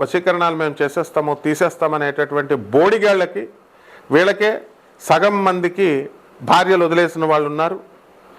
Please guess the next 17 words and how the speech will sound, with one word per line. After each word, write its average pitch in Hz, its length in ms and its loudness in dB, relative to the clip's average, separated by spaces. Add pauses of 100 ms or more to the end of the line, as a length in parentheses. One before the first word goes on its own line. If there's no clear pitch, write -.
(260)
సగం 190 360 2
మందికి 185 560 2 (320)
వాళ్ళ 165 180 4
కుటుంబంలో 170 920 0 (200)
స్థిరత్వం 196 540 0
లేదు. 147 240 0
only 185 360 0 (600)
వాళ్ళు 143 360 2
ఏంటంటే 165 680 0 (280)
మనీని 180 560 0 (380)
డబ్బులు 151 480 2 (760)
చేసుకోవడం 160 460 2
అంతే, 123 300 -4 (920)
దానికోసం 180 520 2
తప్ప 170 420 0 (360)
మరొకటి 151 540 0
లేదు. 139 200 2